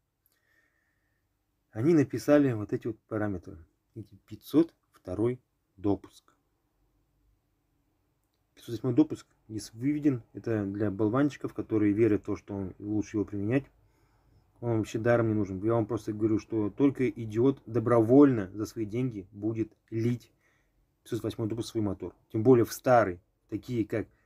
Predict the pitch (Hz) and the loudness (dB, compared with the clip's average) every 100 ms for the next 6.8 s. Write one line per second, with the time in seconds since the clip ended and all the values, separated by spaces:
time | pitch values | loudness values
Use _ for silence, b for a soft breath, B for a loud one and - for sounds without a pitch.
0 | _ _ 120 104 110 107 117 127 113 113 | _ _ 2 4 4 6 6 4 2 -2
1 | 104 101 113 127 117 - 107 98 104 110 | -2 -2 0 2 0 -2 -6 -6 -4 -4
2 | 104 95 107 120 123 - - 107 104 - | -6 -12 -6 -2 -2 -6 -18 -18 -18 -20
3 | - 110 110 110 110 139 135 120 113 107 | -20 -12 -10 -8 -2 2 2 2 0 0
4 | 117 123 120 113 117 - 113 98 - 107 | -2 -2 0 0 -2 -2 -4 -4 -10 -10
5 | - 113 117 127 131 131 120 123 147 147 | -8 -4 -2 2 0 0 -4 6 8 8
6 | 117 95 92 92 - 101 - _ | 4 -4 -10 -14 -14 -16 -16 _